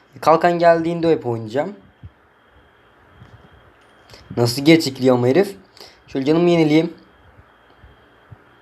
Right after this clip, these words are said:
Üç kişiler bu arada. Niye üç kişiler onu da bilmiyorum bu arada. Neyse Red'e gitti büyük ihtimalle Erkut'tan. Veya base attı. İkisinden biri. Ki ikisi de mantıklı bir şey.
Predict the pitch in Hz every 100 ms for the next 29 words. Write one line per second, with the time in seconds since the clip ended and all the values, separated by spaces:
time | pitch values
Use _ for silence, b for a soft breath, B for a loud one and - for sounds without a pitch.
0 | _ _ - - _ _ _ - - B
1 | B B _ - 139 - - 175 175 160
2 | 139 139 139 123 123 147 - - 151 143
3 | 139 135 123 117 110 110 107 110 127 175
4 | 185 _ _ B B B B - 165 160
5 | 170 156 120 127 170 170 170 151 156 -
6 | 160 156 156 151 - - 165 160 170 -
7 | _ _ _ _ _ - B B - 127
8 | 151 156 156 135 127 123 120 - 131 117
9 | 110 127 139 139 131 - - - - 143
10 | 139 131 120 123 - 127 120 - -